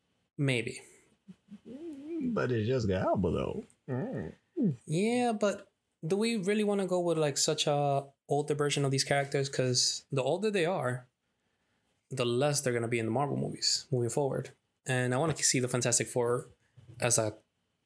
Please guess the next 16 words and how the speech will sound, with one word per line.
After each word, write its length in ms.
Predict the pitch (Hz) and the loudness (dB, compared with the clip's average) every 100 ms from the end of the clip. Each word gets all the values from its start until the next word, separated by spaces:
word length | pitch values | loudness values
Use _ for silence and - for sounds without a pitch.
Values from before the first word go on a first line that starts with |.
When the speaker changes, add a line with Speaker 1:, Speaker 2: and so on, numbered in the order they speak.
| _ _ - | _ _ -4
Speaker 1:
cornerstone 600 | 139 135 117 - 120 131 | 0 2 0 0 -2 -2
of 140 | 139 | -2
the 100 | 139 | -2
M 160 | 135 135 | 0 2
C 160 | 127 127 | 2 2
U. 220 | 147 - - _ _ _ _ _ _ _ - - - | 0 -4 -16 _ _ _ _ _ _ _ -20 -20 -8
Speaker 2:
But, 240 | 101 - | -6 -6
but 100 | - | -2
I 100 | 104 | -2
could 180 | 110 - | 0 0
look 200 | 107 113 | -2 -2
at 100 | 107 | -2
Jessica 340 | 98 113 - 101 | 0 0 0 -2
Alba 340 | 127 214 - | -2 -4 -4
again. 380 | 87 95 101 127 - | -2 -2 -4 -8 -4
<laughs> 540 | 359 160 196 - 339 | 0 0 0 -2 -4